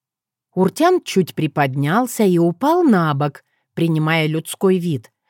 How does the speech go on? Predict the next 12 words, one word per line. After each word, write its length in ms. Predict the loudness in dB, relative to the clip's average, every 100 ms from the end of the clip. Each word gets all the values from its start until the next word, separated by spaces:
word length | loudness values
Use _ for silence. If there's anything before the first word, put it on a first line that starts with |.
| _
сразу 540 | -12 -2 0 0 0
же 200 | -2 -2
куда 280 | -4 -2 -2
сильнее 640 | 0 -2 0 0 2 2
ощутив 480 | 0 -4 -6 -6 -6
когти, 500 | -8 -2 -2 -2 -10
смыкающиеся 960 | -6 -6 -2 0 0 -2 -4 -4 -2 -2
на 140 | -2
горле. 580 | 0 2 2 -2 -6 -10 _ _ _ _ _ _ _ -14
"Вот 480 | -6 0 0 0
и 60 | -4
хорошо, 720 | -2 -2 -2 -4 0 0